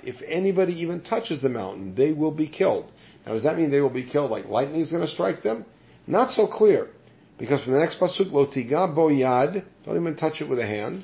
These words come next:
Ki sakol yisakel o yaro yareh. You will be stoned or thrown down from a high place. This is where Chazal, by the way, understand what skila is as being, being thrown from a, uh, precipice. Im behemayim ish lo yichya.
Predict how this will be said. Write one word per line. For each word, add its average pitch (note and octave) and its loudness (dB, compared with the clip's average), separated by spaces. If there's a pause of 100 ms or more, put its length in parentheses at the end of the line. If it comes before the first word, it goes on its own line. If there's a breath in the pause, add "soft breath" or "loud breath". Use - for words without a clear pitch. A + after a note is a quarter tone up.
(380 loud breath)
Ki - -6
sakol F#3+ 4
yisakel F#3+ 2
o G3 -2
yaro C#3+ 2
yareh. E3 2 (540)
You C3+ 0
will C#3+ 4
be A#2 -4
stoned F#3+ 2
or C3+ -8 (180)
thrown E3+ 0
down D#3+ 2
from C#3 -6
a B2 -4
high C3+ -2
place. C3+ -2 (320 loud breath)
This C#3+ -2
is C3+ -2
where C3+ 0
Chazal, C3 0
by B2 0
the B2 -2
way, A#2 -2
understand A#2 -6
what A2 -6
skila A2+ -2
is A2+ 0 (320 loud breath)
as G#2+ -4
being, A2+ 0 (320)
being A2+ -6 (160)
thrown C3+ 4
from A2+ -4
a, G2+ -4
uh, F#2 -8 (120)
precipice. - -2 (640 loud breath)
Im A#2 -4
behemayim D3 2
ish - -2
lo D3+ -2
yichya. D3 -2